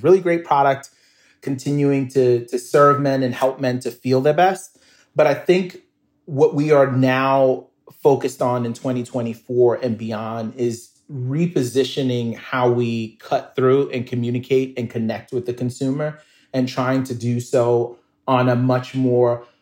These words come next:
emotional level, but that also, um, also feels a little bit real. So I think in the future, what you can see from the brand, uh, is a bit more,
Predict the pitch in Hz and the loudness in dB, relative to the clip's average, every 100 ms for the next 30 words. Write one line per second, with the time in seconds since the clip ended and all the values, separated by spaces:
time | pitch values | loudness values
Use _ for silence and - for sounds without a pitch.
0 | _ 143 131 131 135 131 151 143 135 135 | _ 0 2 4 4 2 -2 -2 0 2
1 | 139 135 175 175 - - 131 131 123 131 | 2 2 2 0 -4 -2 0 4 4 4
2 | 127 139 127 123 120 120 120 117 110 107 | 2 2 4 4 2 0 -2 0 0 -4
3 | - _ _ _ _ _ _ _ _ _ | -8 _ _ _ _ _ _ _ _ _
4 | 185 202 269 - 208 175 156 156 139 135 | 2 2 0 4 4 4 2 2 2 0
5 | - 120 95 - - - 131 123 120 - | 0 -4 -4 -10 -12 0 2 4 2 0
6 | 151 131 - _ _ - 156 143 131 127 | -6 -6 -14 _ _ -4 -2 0 -2 -4
7 | 156 143 127 123 123 123 - 135 127 131 | -8 -6 -2 -2 -2 -8 -6 -6 -6 -4
8 | 127 113 120 117 113 113 107 _ _ _ | -2 -4 -4 -6 -4 -6 -10 _ _ _
9 | _ 127 120 117 165 165 147 160 170 151 | _ -2 0 0 0 0 0 0 -2 0
10 | 143 143 139 143 123 | 4 6 6 4 0